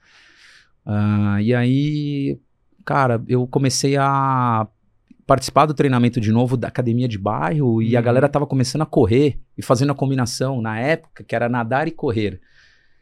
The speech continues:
Speaker 1: Na época a gente falava biatlon de forma errada, né? Que é o A quatro. E aí eles,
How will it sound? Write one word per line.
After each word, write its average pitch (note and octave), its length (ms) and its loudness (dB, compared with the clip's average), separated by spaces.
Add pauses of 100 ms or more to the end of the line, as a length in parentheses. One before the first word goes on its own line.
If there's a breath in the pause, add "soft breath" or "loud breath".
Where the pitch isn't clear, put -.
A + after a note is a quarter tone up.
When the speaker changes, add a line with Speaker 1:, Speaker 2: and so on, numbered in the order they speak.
(140 soft breath)
Speaker 1:
Na G2+ 120 0
época A2 140 0
a B2+ 40 2
gente C3 140 -2
falava B2+ 260 2
biatlon A#2 580 0
de F#2+ 80 -4
forma G2 300 -2
errada, F#2 420 -2 (240)
né? F#2+ 320 -8
Que - 80 -10
é G#2 40 0
o G2 80 0
A F#2+ 60 -2
quatro. F#2+ 480 -2 (640 soft breath)
E G#2+ 120 -2
aí A#2 60 4
eles, C3 260 0